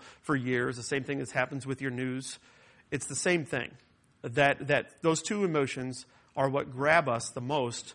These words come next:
and engage us. So we all experience, um,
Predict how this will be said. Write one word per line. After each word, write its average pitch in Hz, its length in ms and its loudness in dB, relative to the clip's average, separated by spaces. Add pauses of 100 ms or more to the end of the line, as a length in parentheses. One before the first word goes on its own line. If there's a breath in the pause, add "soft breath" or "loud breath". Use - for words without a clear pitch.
(480 soft breath)
and 131 140 -2
engage 120 400 -2
us. - 320 -12 (800 soft breath)
So 202 120 6
we 269 160 8
all 254 140 10
experience, 170 920 2 (680)
um, 123 500 4